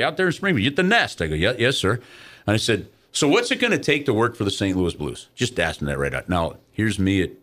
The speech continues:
five ten. Here's Mark Sauer at six two, six three. And he steps right up. I mean, I'm, like, looking straight up in the air.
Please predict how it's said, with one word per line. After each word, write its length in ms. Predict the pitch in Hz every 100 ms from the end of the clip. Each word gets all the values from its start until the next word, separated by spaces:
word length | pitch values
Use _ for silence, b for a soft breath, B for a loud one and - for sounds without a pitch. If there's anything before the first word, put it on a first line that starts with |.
| _ _
five 340 | 90 87 82
ten. 360 | - 80 78 80 B B
Here's 220 | - 95 95
Mark 200 | 92 92
Sauer 380 | - 87 87
at 100 | 73
six 320 | - - 82 -
two, 260 | - 82
six 320 | 85 85 82
three. 260 | - 71 76 B B B
And 140 | 80
he 140 | 82 78
steps 580 | - - - 110 -
right 240 | 98 110 95
up. 200 | 87 -
I 80 | 87
mean, 180 | 82 80
I'm, 280 | 82 92 92
like, 180 | 80 - _ _
looking 220 | 110 107 127
straight 300 | - 104 101
up 160 | 92
in 80 | 90
the 200 | 92 95
air. 180 | 90